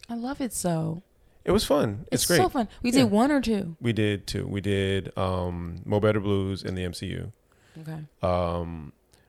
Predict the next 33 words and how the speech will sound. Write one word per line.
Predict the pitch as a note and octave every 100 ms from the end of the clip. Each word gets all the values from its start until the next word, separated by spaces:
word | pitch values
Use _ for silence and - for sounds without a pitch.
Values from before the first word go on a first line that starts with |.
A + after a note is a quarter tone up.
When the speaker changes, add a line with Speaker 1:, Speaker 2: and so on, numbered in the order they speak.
| _
Speaker 2:
but | G2+ F#2 G#2 G2+ F#2
the | G2
facts | - G#2 - - - F#4+ _ -
of | G#2+
the | G2
matter | G2 G2 F#2+
is, | F#2+ F2+ F2+ F#3 -
you're | G2 F2+ G2+ C3
gonna | C3
be | G#2 F#2+ F#2 - - _ _ -
very | G2+ E2 F#2+ A2 A2+
busy. | G2 G#2 F2 D#2 E2+ F#2 -
Speaker 1:
I | D#3+
am. | D#3+ D#3+ D#3+ - _ _ _ _ _ _
Speaker 2:
Actually, | D3+ D3+ C3+
you're |
already | C#3 C3+
very | A2+ F#2 F2
busy, | E2 F2 F2+
Speaker 1:
I | F2+
Speaker 2:
and | F#3 G2
it's | G#2
Speaker 1:
am. | A2+
Speaker 2:
only | G#2+
gonna | G2+ F#2 -
uptick | G#2 - F2+ D#2
Speaker 1:
Yep. | -
Speaker 2:
with, | F#2 E2+ F2 - _ -
um, | F#2 E2 D#2 D2+ D#2 D#2 D2 - _ -
things | G2 E2+
are | F#2
coming | F2 E2
along. | D#2+ D#2 D#2+